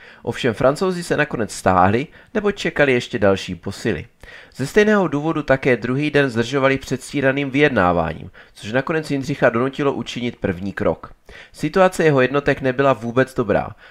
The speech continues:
Za posledního dva a půl týdne jeho vojáci urazili přes čtyři sta kilometrů, docházelo jídlo, šířily se nejrůznější nemoci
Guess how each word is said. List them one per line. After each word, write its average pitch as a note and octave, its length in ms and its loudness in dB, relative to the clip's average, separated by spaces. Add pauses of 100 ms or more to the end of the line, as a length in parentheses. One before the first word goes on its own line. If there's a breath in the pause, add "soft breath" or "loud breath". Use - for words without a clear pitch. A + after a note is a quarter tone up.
(160 loud breath)
Za - 180 0
posledního F3+ 640 0
dva A#2 160 0
a - 140 2
půl C#3+ 220 -2
týdne B2 440 0
jeho C3 180 2
vojáci A#2+ 460 2
urazili B2 380 0
přes A2+ 260 -8
čtyři C3+ 340 -6
sta C#3+ 200 0
kilometrů, C3+ 640 -2 (240 loud breath)
docházelo G#2 460 2
jídlo, G2+ 560 0
šířily C#3+ 440 -6
se D3 160 -2
nejrůznější C#3 640 -4
nemoci B2+ 500 -2